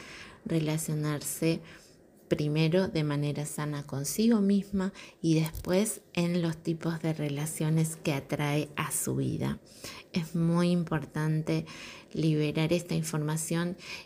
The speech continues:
y ver que, eh, esta manera de expresar los padres cuando están en resentimientos por sus propios dolores y le hablan mal a los hijos del otro progenitor,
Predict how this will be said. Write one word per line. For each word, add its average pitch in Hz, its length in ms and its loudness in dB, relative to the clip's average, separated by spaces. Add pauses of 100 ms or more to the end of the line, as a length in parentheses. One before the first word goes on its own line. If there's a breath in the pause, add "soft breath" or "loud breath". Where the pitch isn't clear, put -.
y 170 320 2 (540)
ver 196 540 4 (440 loud breath)
que, 165 460 0 (320)
eh, 160 440 4
esta 170 720 -2 (380)
manera 170 760 4
de 170 460 2 (1160 loud breath)
expresar 160 1120 2
los 165 300 0
padres 170 360 2
cuando 156 300 0
están 170 320 0
en 190 160 6
resentimientos 160 880 0 (100)
por 156 180 0
sus - 220 -2
propios 185 480 6
dolores 170 560 4
y 156 80 0
le 160 200 4
hablan 175 380 6
mal 175 240 2
a 180 60 6
los 156 300 2
hijos 160 400 -6 (420 loud breath)
del 156 260 2
otro 165 300 2
progenitor, 156 880 2